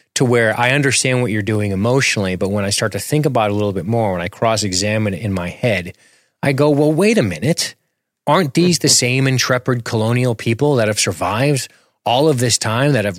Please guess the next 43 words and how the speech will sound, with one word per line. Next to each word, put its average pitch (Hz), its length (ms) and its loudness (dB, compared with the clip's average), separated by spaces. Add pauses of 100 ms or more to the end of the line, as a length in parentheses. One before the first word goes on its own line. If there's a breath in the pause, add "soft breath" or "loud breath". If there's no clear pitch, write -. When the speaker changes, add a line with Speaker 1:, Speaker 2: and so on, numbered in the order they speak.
(120)
Speaker 1:
settled 135 560 0
and 101 100 -2
come 127 220 -2
back 123 260 0
off 127 300 2
and 98 80 -4
had 110 220 -2
to - 60 -6
flee 139 520 0
and 98 140 0
watch 113 240 -2
their 107 100 -2
friends 117 340 -2
die? 107 460 -2 (460 loud breath)
Do 135 80 2
they 123 220 2
just 135 380 0
want 127 200 2
to 113 60 -2
give 107 220 -2
up 113 220 0
and 104 120 -2
quit 117 260 -2
and 104 120 -4
die 110 260 0
now?" 104 420 0
Maybe 170 560 2
some 185 260 2
of 180 160 0
them 175 220 2
do. 170 400 4 (400 soft breath)
And 156 140 2
maybe 170 300 2
they're 170 120 2
talking 160 360 0
to 160 60 4
therapists 143 640 2
on 117 100 2
their 117 120 2
respective 117 500 -2
ships. 147 380 0
Maybe 143 320 2
they're 143 280 2